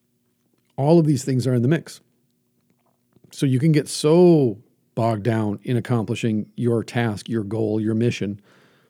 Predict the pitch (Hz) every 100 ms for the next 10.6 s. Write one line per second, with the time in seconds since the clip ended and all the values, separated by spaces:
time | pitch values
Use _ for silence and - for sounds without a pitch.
0 | _ - 127 143 123 131 117 117 113 107
1 | - 143 143 117 127 123 117 120 107 120
2 | 123 123 104 98 120 160 127 104 107 _
3 | _ _ _ _ - 123 143 127 123 117
4 | 110 _ _ - 151 151 127 120 - 131
5 | 123 123 110 113 104 - 113 123 - 120
6 | _ _ _ - - 143 110 113 _ _
7 | - 165 185 139 - _ _ 156 143 131
8 | 160 - - 117 117 110 107 95 - _
9 | _ _ _ _ _ _ _ _ _ _
10 | - 117 135 131 156 160